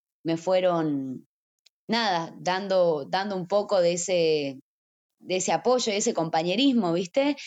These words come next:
Es, es sutil la, la exclusión.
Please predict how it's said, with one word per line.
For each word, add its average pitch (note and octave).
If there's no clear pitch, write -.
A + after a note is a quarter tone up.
Es, A#3+
es B3+
sutil A#3+
la, D#3
la E3
exclusión. F3